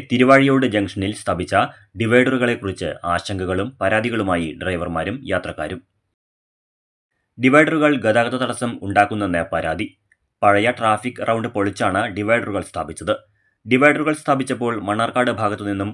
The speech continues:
ഒറ്റപ്പാലം ഭാഗത്തേക്കുള്ള പാതയിടം വീതി കുറഞ്ഞെന്നാണ്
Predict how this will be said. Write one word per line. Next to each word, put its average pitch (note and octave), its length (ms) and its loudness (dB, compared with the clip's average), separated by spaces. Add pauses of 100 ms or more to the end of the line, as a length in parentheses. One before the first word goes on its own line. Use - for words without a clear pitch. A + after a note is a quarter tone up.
ഒറ്റപ്പാലം G#2 440 -4
ഭാഗത്തേക്കുള്ള G2 540 -4 (120)
പാതയിടം F#2 540 -2 (180)
വീതി G2+ 260 -4
കുറഞ്ഞെന്നാണ് F#2+ 600 -6